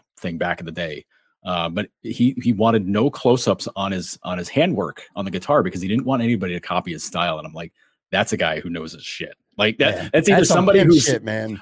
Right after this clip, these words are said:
Speaker 1: Right. Like, that's either somebody who's, like, thinks they're too good, and it's just like, "All right, man, who's gonna copy you?" But it's like, no, literally everybody would have wanted to copy Eddie Van Halen
Speaker 2: Nah.
Speaker 1: and how he can, and how he could play a guitar.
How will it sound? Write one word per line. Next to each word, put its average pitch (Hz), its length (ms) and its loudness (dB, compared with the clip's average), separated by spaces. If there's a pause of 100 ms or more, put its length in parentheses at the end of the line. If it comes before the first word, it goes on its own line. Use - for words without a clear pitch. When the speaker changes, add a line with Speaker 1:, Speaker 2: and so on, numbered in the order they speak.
(120)
Speaker 1:
Right. 185 480 4
Like, 127 160 2
that's 170 220 2
either 208 180 8
somebody 180 440 6
who's, 127 260 6
like, 110 260 4 (300)
thinks 143 240 2
they're 120 160 4
too - 320 4
good, 175 320 6
and 131 120 4
it's 113 120 0
just 104 120 -6
like, 110 160 2
"All 117 160 6
right, 120 160 4
man, 98 180 0
who's 107 180 0
gonna 110 120 2
copy 107 300 0
you?" 87 100 -4
But 92 120 -6
it's 90 80 -8
like, 110 100 -2
no, 95 160 0
literally 107 260 0
everybody 92 360 -4
would 85 100 -8
have 82 80 -14
wanted 82 200 -6
to - 40 -20
copy 80 320 -12
Eddie - 180 -16
Van - 140 -20
Halen - 280 -20 (260)
Speaker 2:
Nah. 110 160 -6
Speaker 1:
and - 80 -8
how 95 100 -2
he 95 100 -4
can, 110 160 -12
and 95 120 -10
how 117 120 2
he 104 80 0
could 98 120 -6
play 101 160 -2
a - 20 -4
guitar. 85 420 -6